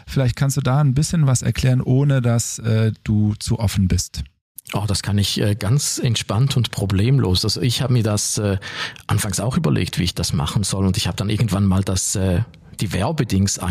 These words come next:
Speaker 2: aktiviert, da die Werbefunktion. Ich weiß nicht mehr, was,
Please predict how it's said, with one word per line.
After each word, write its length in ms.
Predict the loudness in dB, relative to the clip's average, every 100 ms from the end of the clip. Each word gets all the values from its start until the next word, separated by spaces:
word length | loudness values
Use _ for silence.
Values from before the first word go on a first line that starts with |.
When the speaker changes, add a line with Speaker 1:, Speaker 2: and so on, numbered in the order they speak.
| -2
Speaker 2:
aktiviert, 520 | -4 -4 -2 0 0
da 40 | -2
die 140 | 0
Werbefunktion. 640 | 0 0 -2 -2 -4 -2 -2
Ich 160 | -2
weiß 200 | -2 -2
nicht 120 | 0 0
mehr, 140 | 0
was, 240 | 0 -4